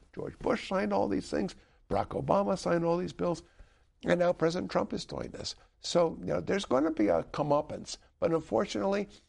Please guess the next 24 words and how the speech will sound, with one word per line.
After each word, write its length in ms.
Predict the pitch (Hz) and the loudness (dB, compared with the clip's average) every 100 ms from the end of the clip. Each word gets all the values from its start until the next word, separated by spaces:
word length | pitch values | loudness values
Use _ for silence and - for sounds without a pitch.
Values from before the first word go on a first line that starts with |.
| _ - | _ -4
it's 200 | 165 - | -2 0
not 240 | 190 190 | 0 0
gonna 200 | - 139 | -4 -6
be 200 | - 180 | -6 -6
us. 280 | - - - | -4 -6 -6
It's 120 | 170 | -6
gonna 180 | - - | -4 -2
be 100 | 170 | -2
our 100 | - | -2
children 500 | - 208 175 175 175 - - - | -2 -2 0 0 -2 -8 -10 -2
and 120 | 160 | 0
our 100 | 156 | 0
grandchildren 720 | 147 156 165 - - 90 87 _ _ - | 0 0 0 -4 -6 -8 -12 _ _ -2
who 120 | 147 | 0
are 100 | 123 | 2
really 300 | 127 151 160 | 2 2 2
gonna 220 | 147 - | -2 -4
suffer 320 | - 139 - | -4 -4 -6
because 360 | - 143 120 113 | -8 -6 -4 -4
of 100 | 117 | -4
what's 140 | - | -6
being 160 | - 65 | -6 -6
done 180 | 104 104 | -6 -10
today. 260 | - - | -10 -12